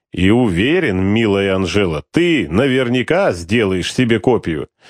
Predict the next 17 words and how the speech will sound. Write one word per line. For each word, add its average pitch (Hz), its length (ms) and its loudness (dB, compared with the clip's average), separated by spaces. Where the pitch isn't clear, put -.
"Да 180 280 0
нужна 220 420 0
мне 220 240 0
эта". 202 440 0
"Ну, 123 420 0
ладно, 107 640 -2
пойду 113 360 2
осмотрю 117 500 0
окрестности", 110 760 -4
молвил 87 520 2
Александр, 87 640 -2
поднимаясь 92 840 0
и - 140 -2
отряхивая 95 760 0
песок 92 400 0
с - 120 -10
влажных 92 520 0